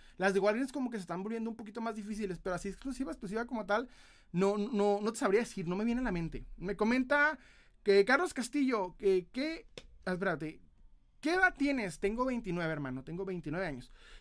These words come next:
Charlie aquí les va, me comenta, "Se lo compré, eh, se lo compré Spider-Gwen a mi hija y no le gustó y me lo quedé". Sí, de hecho, o sea, se la regalé, pero no le gustó y pues dije, "Ah, véngase para acá". Me comenta Yancopo, "Yo antes de coleccionar Marvel Legends, comienzas a, eh, comencé a coleccionar Titan Heroes". Es una buena,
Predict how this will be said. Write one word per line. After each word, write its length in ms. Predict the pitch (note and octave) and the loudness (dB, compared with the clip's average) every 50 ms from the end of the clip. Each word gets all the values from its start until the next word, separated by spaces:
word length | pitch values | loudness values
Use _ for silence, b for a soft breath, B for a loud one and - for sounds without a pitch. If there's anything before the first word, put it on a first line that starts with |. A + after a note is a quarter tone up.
| B | B
Charlie 240 | - B3 C4 C#4+ F4 | 6 6 6 6 6
aquí 140 | B3+ - E4+ | 2 0 0
les 160 | D#4 D#4 C#4 | 2 4 4
va, 100 | D4+ D4+ | 4 4
me 100 | C#4+ C4+ | 4 2
comenta, 460 | B3 B3 B3+ C#4 C4+ B3+ B3 A3 G3+ | 2 2 0 0 2 2 2 2 2
"Se 100 | E3+ A3 | 2 2
lo 80 | A3+ G#3+ | 0 2
compré, 460 | A#3 A#3+ A#3 C4+ C4+ C#4+ D4 C4+ B3+ - | 2 2 4 6 6 6 4 2 -4 -2
eh, 400 | G#3 G3 G3 F#3+ F#3+ F#3+ F#3 - D3 | 2 4 4 4 2 0 -4 -8 -8
se 160 | - - A3 | -2 0 2
lo 140 | A3 A3 G#3+ | 2 2 2
compré 280 | A3 G#3 F3 - A#3 C4+ | 0 -2 0 0 -2 -2
Spider-Gwen 440 | C4 - E4 D#4+ A#3 F#3+ G#3 B3+ | 0 -2 -2 -2 0 2 2 2
a 40 | B3 | 4
mi 160 | C#4+ D4 B3+ | 4 4 4
hija 220 | A3+ A3 - A#3+ A#3 | 2 2 0 -2 -2
y 60 | A3+ | 0
no 80 | G#3+ A3 | -2 -2
le 60 | A#3 | -2
gustó 260 | A3+ G3 E3 - G#3 | -4 -4 -2 -2 -2
y 40 | G#3 | -2
me 80 | A3+ | 0
lo 60 | A3 G#3+ | -2 -2
quedé". 280 | - F#3+ F#3 F3+ E3 B B B B B | 0 0 -2 -2 -4 B B B B B
Sí, 200 | B - F#3+ A#3 | B 0 2 4
de 120 | A#3 G#3+ | 4 2
hecho, 180 | G#3+ G#3+ - G#3+ | 2 2 0 0
o 20 | |
sea, 300 | F#3+ G3 F#3 E3+ D#3+ E3 E3 - - - - | 2 4 4 2 2 0 -4 -10 -16 -10 -4
se 120 | - F#3+ | -2 0
la 100 | F#3+ F#3 | 0 2
regalé, 300 | F3 F3+ E3+ E3 D#3+ F3+ | 0 2 2 2 0 0
pero 160 | G3 A3+ A3 | -2 -2 -2
no 60 | G3+ F#3 | -2 -2
le 60 | G3 | -2
gustó 200 | G#3 F#3 - G#3+ | -2 -2 -2 -4
y 60 | G#3+ | -4
pues 160 | - G3+ F#3 | -4 -6 -8
dije, 100 | - - | -6 -4
"Ah, 80 | C3 C3+ | -4 -4
véngase 260 | D3+ D3+ D3+ D3 D#3+ | -4 -6 -6 -8 -10
para 200 | - C3+ B2 - | -10 -12 -14 -14
acá". 80 | - B B B B B B B B | -18 B B B B B B B B
Me 140 | F#3 A#3 A#3+ | 2 2 4
comenta 360 | B3+ B3+ C4 C#4+ C4+ D#4+ D#4 | 4 4 4 6 6 6 6
Yancopo, 520 | D#4+ D4+ C4+ A3 - E4 D#4 - D#4 C#4 | 6 4 2 2 -2 -2 -2 0 0 0
"Yo 160 | G#3 F3 A#3 | 2 2 2
antes 180 | C#4 D4+ D#4+ F#4 | 2 2 0 0
de 100 | F#4 F#4+ | -2 -2
coleccionar 440 | F#4+ E4+ D#4+ C4+ - A3+ G3+ G#3 A3+ | -2 -2 -2 -2 -2 -2 0 0 0
Marvel 260 | A#3+ C4 C4+ C#4 C4+ | 0 0 0 0 0
Legends, 300 | C4 B3 C#4+ E4 D4+ - | 0 0 -2 -2 -4 -6
comienzas 340 | - G#3+ G3 F#3+ G#3 A#3+ B3 | -4 -2 -2 -2 -4 -4 -4
a, 160 | C#4 C4 A#3+ | -6 -6 -6
eh, 320 | A#3 G#3+ F#3+ G3 F#3 F#3 F3+ | -4 -4 -2 -2 -2 -2 -2
comencé 300 | - F#3+ F#3+ F#3+ F3+ A3 | -2 -2 -2 -2 -2 -4
a 80 | G#3+ | -4
coleccionar 420 | A3 C4 C#4+ C4+ - G3 F#3 G3+ G3+ | -4 -4 -6 -4 -2 -2 -2 -2 -2
Titan 300 | - A3 G#3 G#3+ A#3 A3 | -2 -4 -4 -4 -4 -4
Heroes". 240 | - G#3+ G#3+ G#3+ - B B B B | -2 -4 -4 -4 -6 B B B B
Es 140 | B B3+ C#4+ | B -2 0
una 180 | F4+ G4 G4 G4 | 2 2 2 2
buena, 300 | F#4+ F#4+ F#4+ F#4 F#4+ | 2 2 2 2 2